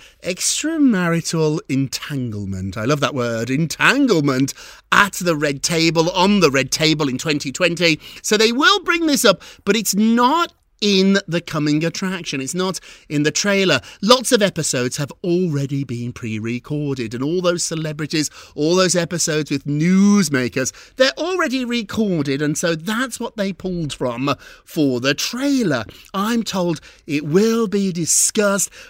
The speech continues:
That first episode, we're all gonna tune in, and get this, Will and Jada's kids are gonna take a much more prominent role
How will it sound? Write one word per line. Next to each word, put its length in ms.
That 220
first 340
episode, 380
we're 80
all 380
gonna 220
tune 380
in, 260
and 160
get 240
this, 340
Will 280
and 120
Jada's 480
kids 680
are 440
gonna 180
take 260
a 140
much 600
more 260
prominent 840
role 680